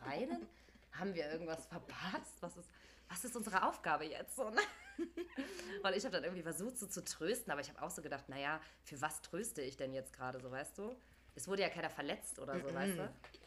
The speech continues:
Speaker 1: Da sind die Emotionen durchgelaufen. Also alle Jungs, alle haben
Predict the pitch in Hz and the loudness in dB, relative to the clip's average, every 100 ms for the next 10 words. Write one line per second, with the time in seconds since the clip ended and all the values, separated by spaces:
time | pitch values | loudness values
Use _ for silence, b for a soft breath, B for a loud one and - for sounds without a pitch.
0 | - - - 147 135 147 147 156 - 285 | -20 -20 -10 -8 -6 -4 -2 -2 -2 -2
1 | 190 143 147 - 190 - 339 349 320 - | -2 -4 -6 -6 -4 0 0 0 -2 0
2 | - 392 381 370 330 | 2 2 2 2 2